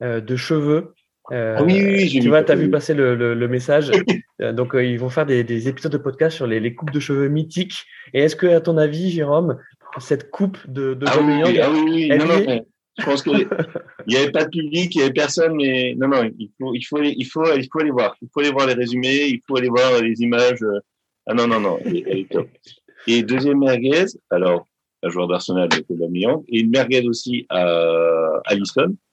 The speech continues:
Speaker 2: le gardien de Liverpool, puisqu'il nous a fait une moustache à la Freddie Mercury.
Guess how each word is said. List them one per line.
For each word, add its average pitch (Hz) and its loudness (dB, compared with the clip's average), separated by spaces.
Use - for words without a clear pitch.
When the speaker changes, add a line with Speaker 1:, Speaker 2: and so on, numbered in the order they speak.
Speaker 2:
le 82 -4
gardien 82 -2
de 78 -2
Liverpool, 80 -8
puisqu'il 95 -8
nous 95 2
a 95 4
fait 107 2
une 82 0
moustache 127 2
à 82 0
la 82 2
Freddie 139 2
Mercury. 107 -2